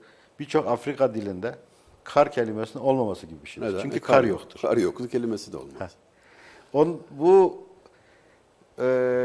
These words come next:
Speaker 1: bunu böyle bir şey olarak düşündüğümüzde, malum haliniz,
Speaker 2: Estağfurullah.
Speaker 1: e, birçok kelime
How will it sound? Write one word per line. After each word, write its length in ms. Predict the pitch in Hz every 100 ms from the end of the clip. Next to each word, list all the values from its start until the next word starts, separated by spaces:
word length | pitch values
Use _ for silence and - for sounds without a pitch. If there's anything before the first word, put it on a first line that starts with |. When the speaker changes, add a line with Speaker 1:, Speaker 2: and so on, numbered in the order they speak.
| 117 - 135
Speaker 1:
bunu 280 | 165 190
böyle 340 | 170 175 175 175
bir 60 |
şey 140 | - 165
olarak 380 | 151 143 131 117
düşündüğümüzde, 920 | - 123 113 113 117 113 101 110 101 - - -
malum 340 | 113 127 143
haliniz, 500 | 151 151 180 156 - - _ _ _
Speaker 2:
Estağfurullah. 300 | - - 87 _ _ _ _ _ _ - _ _ _ _ _ -
Speaker 1:
e, 400 | 113 113 107 95 - _ _ _ _ _ _ _ _ -
birçok 440 | 175 175 156 -
kelime 480 | - 101 90 110 160